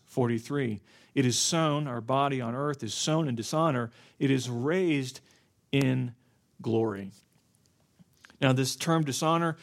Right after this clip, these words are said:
is a word that's used in a range of ways in Scripture. It can sometimes refer to losing your rights to citizenship.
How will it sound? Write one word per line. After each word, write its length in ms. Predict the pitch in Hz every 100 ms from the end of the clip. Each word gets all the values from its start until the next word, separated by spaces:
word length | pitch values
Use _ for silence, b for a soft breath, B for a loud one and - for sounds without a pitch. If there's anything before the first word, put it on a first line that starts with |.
| B
is 160 | 147 127
a 80 | 123
word 300 | 127 147 131
that's 240 | 123 -
used 340 | 143 151 135
in 80 | 131
a 60 | 113
range 400 | 117 147 156 131
of 140 | 113
ways 280 | 135 139 131
in 60 | 117
Scripture. 460 | - 147 - 143
It 80 | 127
can 100 | 123
sometimes 520 | - 151 147 147 135
refer 300 | 123 - 135
to 140 | 131 117
losing 360 | 117 131 135
your 140 | 120 110
rights 320 | 123 131 -
to 100 | 117
citizenship. 760 | - 151 147 151 135 156 165